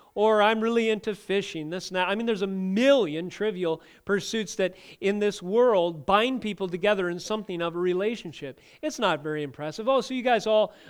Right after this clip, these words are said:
love a particular religious idea. Oh, I understand that. I get together with all my buddies and we crochet. We, we love to quilt, and so we bought a machine, and now there's,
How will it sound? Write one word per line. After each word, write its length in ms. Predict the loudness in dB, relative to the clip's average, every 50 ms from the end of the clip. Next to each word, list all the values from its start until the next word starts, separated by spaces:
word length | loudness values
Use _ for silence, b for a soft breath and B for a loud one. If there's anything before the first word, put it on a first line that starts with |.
| B -10
love 300 | -2 2 4 4 4 4
a 80 | 0
particular 580 | -2 -4 -4 -4 -4 -6 -6 -4 -2 0 0 0
religious 520 | 0 0 0 0 -2 -2 -2 -4 -2 -2
idea. 400 | -2 -2 -2 -2 -4 -2 -2 -2 -2
Oh, 160 | -2 0 2 2
I 180 | 4 4 2
understand 600 | 2 0 -2 -6 -8 -10 -8 -6 -6 -4 -4 -4 -4
that. 200 | -4 -4 -4 B B B B B 2
I 100 | 2 4
get 200 | 4 2 0 0
together 320 | -2 0 0 0 2 2
with 180 | 0 0 0 0
all 200 | 0 2 2 2
my 260 | 0 2 2 2 0
buddies 500 | 0 0 -2 -2 -2 -2 -4 -6 -8 B B B B B B
and 240 | -2 -2 0 0
we 160 | -2 -2 -4 -4
crochet. 600 | -4 -2 0 0 0 -2 0 0 0 2 2 0
We, 180 | 0 0 0 -2
we 140 | -2 -4
love 240 | -2 -2 -2 -2 -4
to 80 | -6 -10
quilt, 500 | -10 -10 -4 0 0 2 0 0 -4 -8
and 100 | -12 -8
so 160 | -6 -4 -2
we 140 | 0 0 0
bought 300 | -2 -2 -2 -2 -2 -2
a 40 | -4
machine, 460 | -6 -8 -8 -10 -8 -8 -6 -6 -6
and 100 | -6 -6
now 140 | -6 -4 -4
there's, 160 | -6 -8